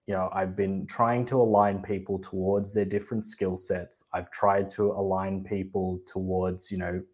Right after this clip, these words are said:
whether they're gonna stay or transition out of the team. But this is where I need to make two key hires,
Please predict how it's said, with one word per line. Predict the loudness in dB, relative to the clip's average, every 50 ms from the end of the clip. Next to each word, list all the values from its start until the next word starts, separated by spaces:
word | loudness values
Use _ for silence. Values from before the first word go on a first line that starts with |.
| _ 0
whether | 4 4 4 4 4 2
they're | 2 0
gonna | 0 -2 -4 -4 -4
stay | -4 -4 2 6 8 8 8 8 6 4 0 -6 _ _ _
or | -6 -6
transition | -4 -2 -2 -2 -2 -2 -4 -4 -4 -6 -8 -6
out | -6 -6 -6 -8
of | -10 -12
the | -14
team. | -14 -14 -16 -16 -18 -20 -20 _ _ _ _ _ -20 -20 _
But | -6 0 6
this | 8 8 8 6 2
is | 0 2 4
where | 6 6 6 6 4
I | 2 -2
need | -2 0 -2 -2 -2 -6
to | -6 -4
make | -4 -4 -4 -6 -8 -14 _ _ _ -8
two | 0 2 2 2 2
key | 0 -2 -2 -2 -2
hires, | -2 -2 -4 -4 -4 -8 -10 -14 -14 -16 -18